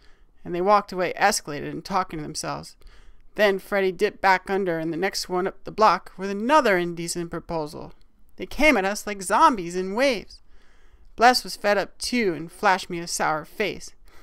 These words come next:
both of us a bit pallid in the sun and bored by the company and solemn toward a change, any change. We exchanged some thoughts about it all.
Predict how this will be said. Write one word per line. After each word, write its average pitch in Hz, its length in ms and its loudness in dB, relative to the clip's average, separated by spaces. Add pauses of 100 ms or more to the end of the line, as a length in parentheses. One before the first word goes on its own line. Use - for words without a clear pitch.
(320)
both 226 200 6
of 180 120 -6
us 170 180 -4
a 165 60 -8
bit - 240 -4
pallid 190 400 4
in 156 100 -8
the 160 80 -10
sun 196 420 -2
and 160 220 -14
bored 196 300 2
by 160 100 -8
the 170 120 -16
company 190 500 -6
and 165 160 -14
solemn 196 420 6
toward 160 220 -10
a - 60 -14
change, - 540 -4 (200)
any 277 300 2 (180)
change. - 680 -6 (640)
We 233 160 0
exchanged 190 480 -2
some 196 160 -4
thoughts - 400 2
about 180 260 0
it 196 60 -4
all. 220 320 6